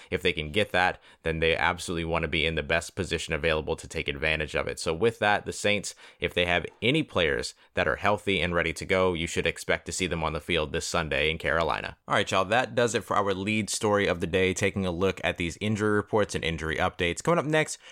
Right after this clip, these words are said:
we're gonna focus down to just one of them. I mentioned that Krishawn Hogan was moved to the injured reserve list in order to make way for the Saints' newest signing, Deshaun Shedd.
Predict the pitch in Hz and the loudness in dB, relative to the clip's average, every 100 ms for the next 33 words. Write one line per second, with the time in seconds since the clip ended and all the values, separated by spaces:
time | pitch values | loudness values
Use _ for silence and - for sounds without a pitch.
0 | - - 151 156 190 208 165 170 160 147 | -10 0 2 2 2 0 2 2 2 2
1 | 139 131 120 120 110 117 107 101 104 113 | 0 2 2 2 2 2 2 2 0 0
2 | 104 - 104 - 101 95 101 101 95 90 | -2 0 -2 2 2 4 2 2 0 0
3 | 95 98 90 90 82 80 95 95 80 80 | 0 0 0 -2 -2 -2 -2 -2 -2 -2
4 | 80 92 92 87 92 - - - _ 98 | 0 0 0 0 -2 -2 -10 -20 _ 0
5 | 98 117 117 - 104 95 98 92 92 90 | 2 4 2 2 0 2 2 2 0 -2
6 | 98 87 - 90 151 147 - 85 85 82 | 0 -2 -2 -2 0 0 0 0 0 -2
7 | 76 78 - 82 80 80 98 98 101 | -4 -4 0 0 0 -2 0 2 0